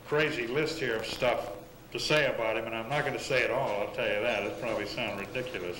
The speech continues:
but I'm so in love with this guy's poetry, and, and he's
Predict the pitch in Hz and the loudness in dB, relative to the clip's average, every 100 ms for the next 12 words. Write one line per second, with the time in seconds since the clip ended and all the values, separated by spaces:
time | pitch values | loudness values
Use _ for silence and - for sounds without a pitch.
0 | - - - - - - - - - - | -10 -12 -12 -14 -16 -16 -14 -14 -14 -4
1 | 120 127 127 - - - 143 139 127 135 | 2 2 2 -4 -8 0 4 6 4 4
2 | 143 135 - 127 - 131 117 113 - 147 | 4 2 -2 -4 -2 0 0 -2 0 2
3 | 143 - 110 113 113 - - - - - | 2 0 2 2 0 -4 -12 -18 -18 -18
4 | - - - - - - - 107 107 127 | -18 -18 -18 -18 -18 -14 -4 -2 0 -2
5 | 117 | -2